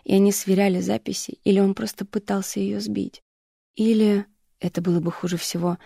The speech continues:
они слишком хорошо попрактиковались на Нике. Может, их выбор выражений,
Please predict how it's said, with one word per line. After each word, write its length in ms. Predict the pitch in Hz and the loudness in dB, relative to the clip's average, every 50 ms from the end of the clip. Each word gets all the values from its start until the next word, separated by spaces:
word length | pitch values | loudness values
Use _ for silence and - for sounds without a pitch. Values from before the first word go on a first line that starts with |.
| - - - _ _ | -16 -20 -20 _ _
они 280 | _ - 214 208 208 202 | _ 2 4 4 4 4
слишком 560 | 196 - - 196 196 196 190 - - 202 196 | 2 0 0 0 0 0 0 -2 -4 -4 -4
хорошо 340 | - 214 208 185 - - 180 | -2 -2 -2 -2 -2 -2 -4
попрактиковались 920 | 175 175 - - 185 - - - - - 196 190 190 175 175 180 175 - - | -4 -4 -4 -4 -4 -4 -6 -10 -6 -4 -2 -2 0 0 -2 -2 -4 -4 -4
на 100 | 196 190 | -2 -2
Нике. 500 | 196 202 214 214 214 - - - - - _ _ _ _ _ _ _ _ _ _ _ _ | -2 -2 -4 -6 -8 -10 -14 -14 -14 -16 _ _ _ _ _ _ _ _ _ _ _ _
Может, 380 | - 185 190 180 175 180 170 - | 4 6 6 6 6 4 0 -2
их 360 | - - 185 185 - - - | -2 0 0 0 -2 -4 -2
выбор 360 | 175 170 202 185 170 185 175 | 4 4 4 6 6 2 0
выражений, 760 | 170 170 170 175 170 170 180 180 190 202 202 202 185 180 | 0 0 -2 -2 -2 -2 0 0 2 2 2 0 0 -2